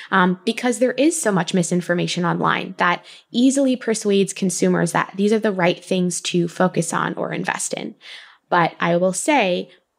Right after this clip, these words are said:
big picture, none of these things I just mentioned are absolutely critical to driving the type of results that you want to achieve if those fundamentals that we listed are not locked down. And here's the kicker, uh, most of these things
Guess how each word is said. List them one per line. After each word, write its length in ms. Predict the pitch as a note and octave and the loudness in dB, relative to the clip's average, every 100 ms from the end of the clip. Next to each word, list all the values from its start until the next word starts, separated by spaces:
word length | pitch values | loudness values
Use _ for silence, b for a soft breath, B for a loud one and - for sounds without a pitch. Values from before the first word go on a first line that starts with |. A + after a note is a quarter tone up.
| _ - | _ 0
big 260 | D4 C4 | 0 0
picture, 600 | - A3 - F#3 E3+ F#3+ b _ | -2 -2 0 0 0 -4 b _
none 280 | G#3 G#3+ C4 | 0 2 2
of 120 | C#4+ | 0
these 240 | A#3+ A#3 | 0 -2
things 280 | - G3 G#3+ | -2 0 2
I 80 | A3 | 2
just 240 | G#3 G3 | 0 -2
mentioned 440 | F#3 F3+ F#3 G#3 G#3 | 0 0 2 0 2
are 240 | F#3+ - _ - | -2 -2 _ 0
absolutely 560 | F#3+ G#3+ - A3+ G#3 | 0 0 0 2 2
critical 640 | G#3 - F#3 F#3+ C#4 C#4+ D4 B B - | -2 0 0 2 2 2 0 B B -4
to 120 | A#3 | -2
driving 400 | G#3+ G3+ A3+ A#3+ | 0 0 0 -2
the 80 | G#3+ | -2
type 260 | - G3 | 0 0
of 160 | F#3+ F#3 | 0 2
results 400 | E3 D#3+ - - | 2 2 0 -4
that 160 | - | -2
you 100 | F#3 | 0
want 180 | E3+ E3+ | 0 2
to 40 | D2 | 0
achieve 520 | - - - - - B B _ | -2 -6 -4 -8 -12 B B _
if 420 | C#4 A3+ G3 - - | 2 4 0 -12 2
those 260 | G3 F3+ - | 2 2 0
fundamentals 840 | A3+ B3+ C#4 G3 F#3+ F#3+ F3+ G3 | 0 2 2 0 -2 -2 -2 -2
that 180 | - - | -2 0
we 80 | A3 | 2
listed 540 | A3 F3+ G3 F#3 E3+ b b - | 2 0 2 2 0 b b 0
are 180 | G3+ | 2
not 320 | G#3 D#3+ D#3 - | 2 2 0 -2
locked 320 | E3 - - | -4 -4 -4
down. 360 | F#3+ - G3 - B B B - | -2 -2 -6 -12 B B B -2
And 280 | A3 G3+ G3 | 0 0 0
here's 260 | A3+ G3+ | 0 2
the 80 | F#3 | -2
kicker, 480 | - E4+ A3 F#3 F#3+ B B | -2 -2 0 -2 -4 B B
uh, 200 | D4 F3 F#3 | 0 2 2
most 340 | G#3 D4+ - | 2 2 2
of 60 | A#3+ | 2
these 180 | C4+ | 0
things 320 | C#4 D4+ D#4 | 2 2 0